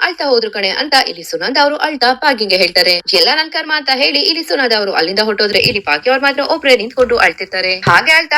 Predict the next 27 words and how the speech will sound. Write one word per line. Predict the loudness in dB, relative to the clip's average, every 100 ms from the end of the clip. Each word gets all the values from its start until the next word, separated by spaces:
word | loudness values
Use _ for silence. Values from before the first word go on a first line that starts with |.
| 2
ಅಲ್ಲೇ | 0 -4
ಕೆಳಗಡೆ | -8 -8 -6
ಕುಸ್ದು | -8 -12 -12
ಬಿದ್ದೋಗ್ತಾರೆ. | -10 -8 -4 -4
ಅಳ್ತಿರ್ಬೇಕಾದ್ರೆ | -4 -6 -6 -4 -2 2 2
ಅಲ್ಲಿ | 0 0
ಆಚೆ | 2 2 0
ನೋಡಿದ್ರೆ | -2 -2 -4
ಕಿಟಕಿ | -6 -4 2
ಹತ್ರ | 2 2 0 -8 -10
ಪೂಜಾ | -6 0 0
ಬಂದು | 0 -4
ನಿಂತ್ಕೊಂಡು | -6 -2 0 0 -2
ತುಂಬಾ | 0 2
ಅಳ್ತಿರ್ತಾರೆ. | 2 0 -2 2 2 0
ಅದು | 2 4
ನೋಡಿ | 6 4
ಭಾಗ್ಯ | 4 2 4
ಅವ್ರಿಗೆ | 2 2 -2
ಇನ್ನೂ | 0 0
ಅಳು | 2 2
ಬಂದ್ಬಿಡುತ್ತೆ. | 0 -2 0 0 0 -14 -2
ಆ | 0
ಕಡೆ | 4 4 4
ಮೀನಾಕ್ಷಿ | 2 -4 -2 -2 0
ಅವ್ರು | 0 2
ಮಾತ್ರ | -2 0